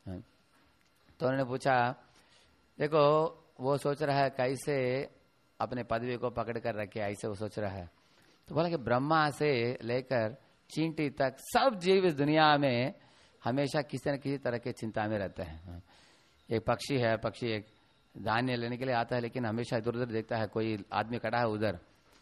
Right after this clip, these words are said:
मुझे गोली मारेगा, मर जाऊंगा मैं, हैं? इस तरह डरता है वो, हम्म, इस दुनिया में। तो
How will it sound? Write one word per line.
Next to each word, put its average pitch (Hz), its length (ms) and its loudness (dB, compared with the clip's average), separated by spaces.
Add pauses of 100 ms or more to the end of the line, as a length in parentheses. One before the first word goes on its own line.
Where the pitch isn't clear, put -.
(360)
मुझे 104 560 0
गोली 120 220 2
मारेगा, 120 340 2
मर 113 180 0
जाऊंगा 117 340 2
मैं, 87 100 -8
हैं? 98 180 -6 (380)
इस - 80 -20
तरह 131 180 2
डरता 123 320 2
है 107 80 2
वो, 85 100 -2 (160)
हम्म, 98 180 -10 (600)
इस 101 80 -20
दुनिया 110 240 -14
में। 95 140 -20 (840)
तो 165 380 6